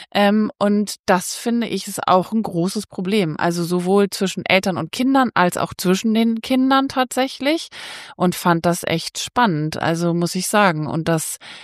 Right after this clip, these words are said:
glaube ich, macht ja jeder von uns leider mal. Aber ich muss sagen, ich habe das auch schon oft erlebt, dass ich, äh, jemanden, ähm, gegenüber hatte und gesprochen hab und dachte,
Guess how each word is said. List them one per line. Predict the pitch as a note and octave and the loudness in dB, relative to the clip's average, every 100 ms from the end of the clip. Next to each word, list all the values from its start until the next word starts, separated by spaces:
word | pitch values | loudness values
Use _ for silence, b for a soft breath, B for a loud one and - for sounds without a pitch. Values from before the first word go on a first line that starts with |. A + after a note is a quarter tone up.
| B B B - | B B B 4
glaube | F#3+ G3+ | 4 4
ich, | G#3+ | 2
macht | A3 A#3 | 0 0
ja | A#3 | 0
jeder | G#3+ A3 B3+ | 2 2 2
von | B3 B3 | -2 -6
uns | A#3 - | -4 0
leider | F#3+ A3 B3 | 2 4 2
mal. | A#3+ B3+ C#4+ - | 4 4 2 0
Aber | F#3 - | -2 -2
ich | G3+ | -4
muss | A3+ A3+ | -4 0
sagen, | A3 G#3+ | 0 0
ich | G#3 | -2
habe | G#3 | -4
das | - G3+ | -2 -2
auch | - F3+ | 0 -2
schon | - B3 | -2 -2
oft | B3 - - | -2 -2 -4
erlebt, | G3+ G3 A#3 - | 0 2 2 0
dass | G3+ G3+ | 0 0
ich, | G3 B B B B | -4 B B B B
äh, | - F#3+ | 0 2
jemanden, | F#3 F3+ G3+ G3 - F#3 F#3 F3+ | 4 2 2 2 0 -2 -2 -2
ähm, | F3 F3+ F3 E3 | 0 0 -2 -2
gegenüber | F#3+ F3+ B2+ D#3+ D#3+ F3+ | 0 0 -2 0 0 0
hatte | F#3 C4 C4 - | 0 0 0 0
und | G3+ F3+ - | -2 -2 -2
gesprochen | F#3 - F3 F3+ F#3+ | -4 0 0 0 2
hab | A3 - | 2 2
und | F#3+ | 2
dachte, | F3+ F3+ - | 2 0 0